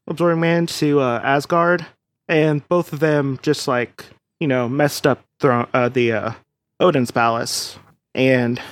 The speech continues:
they were making their way to the throne room, where Absorbing Man absorbed, uh,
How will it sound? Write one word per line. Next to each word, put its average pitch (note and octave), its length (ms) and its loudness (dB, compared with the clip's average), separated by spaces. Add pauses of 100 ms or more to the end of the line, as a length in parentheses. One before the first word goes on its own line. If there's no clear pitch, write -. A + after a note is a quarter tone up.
(120)
they E3+ 140 -2
were F3 140 0
making F3 260 0
their E3+ 100 2
way D#3 220 0
to E3+ 220 -2
the D#3+ 100 -4
throne E3 340 0
room, G3 300 0 (440)
where E3+ 280 2
Absorbing E3 460 -2
Man E3 180 2
absorbed, D3 560 0
uh, A#2+ 320 -2